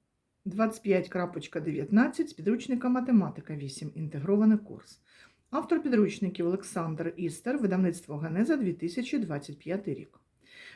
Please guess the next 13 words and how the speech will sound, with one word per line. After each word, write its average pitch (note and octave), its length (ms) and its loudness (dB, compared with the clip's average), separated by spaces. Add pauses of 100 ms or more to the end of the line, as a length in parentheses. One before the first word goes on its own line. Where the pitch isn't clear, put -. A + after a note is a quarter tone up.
(120)
Кут C4 260 2
при E4+ 180 4
основі G3 580 4
одного G3 720 2 (280)
рівнобедреного G3+ 760 6
трикутника E3+ 680 -4
дорівнює E3+ 560 2
куту A#3+ 460 0
при F3 180 0
основі G#3+ 580 2
іншого G3+ 600 0
рівнобедреного E3+ 720 0
трикутника. - 760 -14